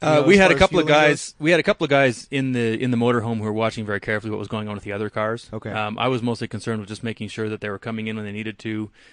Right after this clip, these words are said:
Speaker 1: dealing around radio problems we had with multiple drivers and multiple headsets. You know, sometimes we had a car that could hear us, but we couldn't hear them.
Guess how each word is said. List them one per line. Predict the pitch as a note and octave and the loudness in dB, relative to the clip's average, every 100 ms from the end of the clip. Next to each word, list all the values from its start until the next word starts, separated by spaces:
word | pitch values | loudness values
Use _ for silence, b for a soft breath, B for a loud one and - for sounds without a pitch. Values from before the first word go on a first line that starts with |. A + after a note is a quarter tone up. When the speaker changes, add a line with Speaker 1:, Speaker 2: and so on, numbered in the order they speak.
| b | b
Speaker 1:
dealing | A#2+ B2+ A#2+ | -4 -2 0
around | A2+ G#2+ G2+ | -2 -4 -4
radio | A2+ A2+ | -4 -4
problems | - G#2 G2+ G2+ | -4 -4 -6 -8
we | G2+ | -6
had | G2+ G2+ | -4 -4
with | G2 - | -8 -10
multiple | A2 G#2 - | -10 -10 -12
drivers | F#2+ G2+ G2+ G2+ G2+ | -8 -6 -6 -8 -10
and | G2 | -10
multiple | G2+ - - G2 F#2 - _ _ | -12 -12 -12 -12 -12 -18 _ _
headsets. | G#2+ A2 - G2+ G2+ - | -10 -10 -8 -10 -10 -12
You | |
know, | G2 | -14
sometimes | - A2+ A2 G#2 | -8 -8 -8 -8
we | |
had | G2+ | -8
a | |
car | - A2 G#2 | -4 -4 -4
that | G2+ | -8
could | G#2+ | -10
hear | B2 A#2 G#2 | -8 -4 -4
us, | G#2 | -8
but | A2+ | -12
we | |
couldn't | A2 G#2 | -12 -12
hear | G#2 | -10
them. | G2 G2 G2 | -10 -10 -10